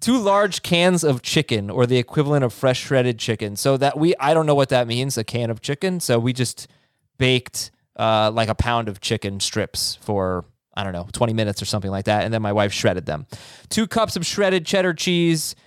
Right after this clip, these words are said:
half a cup of buffalo sauce, um, one cup of sour cream, and one block of eight ounces of cream cheese softened,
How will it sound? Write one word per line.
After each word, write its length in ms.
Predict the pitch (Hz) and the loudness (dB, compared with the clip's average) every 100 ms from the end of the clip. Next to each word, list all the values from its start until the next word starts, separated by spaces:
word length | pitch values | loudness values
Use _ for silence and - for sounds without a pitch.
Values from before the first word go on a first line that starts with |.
| _ - | _ -2
half 280 | 185 196 | 0 2
a 80 | 202 | 0
cup 280 | - 185 170 | 0 0 2
of 160 | 151 143 | 0 2
buffalo 420 | 156 160 160 147 | 0 2 2 0
sauce, 680 | - 147 139 139 - - - _ _ _ _ | 2 2 2 2 -2 -10 -14 _ _ _ _
um, 760 | 131 131 127 127 123 120 120 120 _ _ _ - _ _ _ _ | 0 2 4 4 2 0 -4 -8 _ _ _ -20 _ _ _ _
one 220 | 156 190 | -2 0
cup 200 | 185 190 | 0 -2
of 80 | 165 | 0
sour 320 | - 160 160 | 0 2 2
cream, 380 | - 156 147 143 139 | 0 0 0 -2 -2
and 380 | 135 135 131 135 | 0 0 0 -4
one 320 | 135 156 151 | 0 0 2
block 420 | 143 135 135 - - | 2 2 0 -4 -2
of 240 | 123 113 135 | 0 0 -2
eight 180 | 131 | 0
ounces 460 | 120 120 - 117 - | 0 -2 -2 -4 -2
of 220 | 123 110 | -4 -4
cream 300 | - 120 110 | -4 -4 -2
cheese 420 | - 104 101 101 - | -4 -4 -4 -6 -8
softened, 520 | - 95 92 - | -2 -2 -2 -8